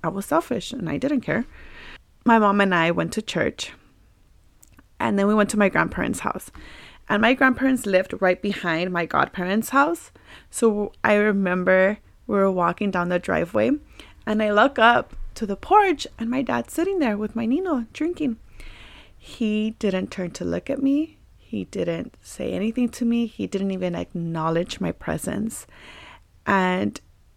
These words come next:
my heart was so broken.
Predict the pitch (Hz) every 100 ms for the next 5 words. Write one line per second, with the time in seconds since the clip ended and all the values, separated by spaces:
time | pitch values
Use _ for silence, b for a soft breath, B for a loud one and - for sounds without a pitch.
0 | _ _ _ _ _ _ _ _ - 202
1 | 208 - 240 262 - 196 214 185 170 -
2 | -